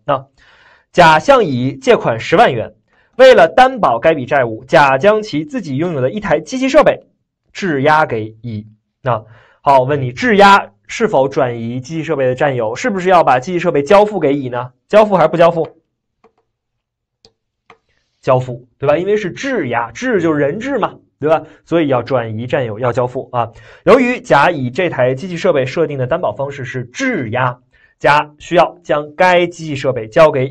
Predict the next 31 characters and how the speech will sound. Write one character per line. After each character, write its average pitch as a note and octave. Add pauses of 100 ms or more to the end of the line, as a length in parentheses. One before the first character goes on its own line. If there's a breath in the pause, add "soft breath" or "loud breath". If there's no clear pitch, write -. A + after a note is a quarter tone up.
乙 A#2
来 A2+
占 C3
有 G2+ (180)
啊。 A#2 (380 soft breath)
好， D#3
这 F#3+
乙 C3
呢， B2
这 B2+
是 B2
个 B2
坏 D#3+
小 -
子 -
啊， A#2+ (240 soft breath)
占 B3+
有 B2
该 E3
设 E3+
备 C3
期 F3+
间， G3 (140)
将 D3+
该 E3
设 E3
备 B2
卖 D#3+
给 A2+
了 A2+ (140)
丙。 C#3